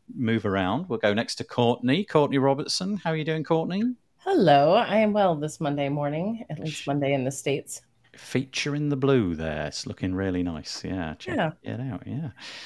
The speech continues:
Speaker 1: Um, I'm gonna do the introduction for you as well, if that's all right. Courtney Robertson is a web designer and developer advocate at GoDaddy Pro. She contributes to WordPress as a co-rep on the Make W P training team. We'll be talking about that a bit later as well.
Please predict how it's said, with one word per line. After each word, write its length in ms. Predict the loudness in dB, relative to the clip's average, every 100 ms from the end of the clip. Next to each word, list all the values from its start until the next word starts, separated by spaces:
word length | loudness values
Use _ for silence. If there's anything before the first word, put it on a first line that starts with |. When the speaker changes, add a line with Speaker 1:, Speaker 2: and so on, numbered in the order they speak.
| -2
Speaker 1:
Um, 480 | 8 10 10 8 6 0 -4
I'm 80 | 0
gonna 120 | 0
do 120 | 2
the 100 | 2
introduction 460 | 2 0 -4 -4 -6
for 80 | -4
you 160 | -2
as 100 | -4
well, 160 | -4 -6
if 80 | -6
that's 220 | -8 -6
all 60 | -6
right. 120 | -6 -10 -18 -8
Courtney 580 | 8 8 8 6 4 4
Robertson 500 | 6 6 6 6 6
is 140 | 6 6
a 60 |
web 200 | 8 8
designer 380 | 6 6 6 6
and 80 | 6
developer 400 | 6 6 4 0
advocate 500 | -2 -2 -2 -2 0
at 160 | 0 0 -2 0
GoDaddy 1000 | 2 2 0 -2 -4 -4 -2 -2 -6 -8
Pro. 500 | -14 -4 2 4 4
She 220 | 4 0
contributes 680 | 0 0 0 0 0 0 -2
to 100 | -4
WordPress 540 | 2 4 4 2 2 0
as 120 | -4
a 40 | -4
co-rep 600 | 0 2 4 4 2 2
on 140 | -2 -2
the 140 | 0
Make 480 | 2 2 2 0 -12 -16 _
W 340 | -4 -2 -4 -6
P 240 | -6 -8
training 560 | -8 -2 2 4 4 4
team. 260 | 2 2 0
We'll 220 | -2 -2
be 120 | -2
talking 320 | -6 -6 -6
about 220 | -6 -6 -4
that 140 | -4
a 40 |
bit 160 | -6 -6
later 220 | -6 -8
as 140 | -12 -8
well. 180 | -8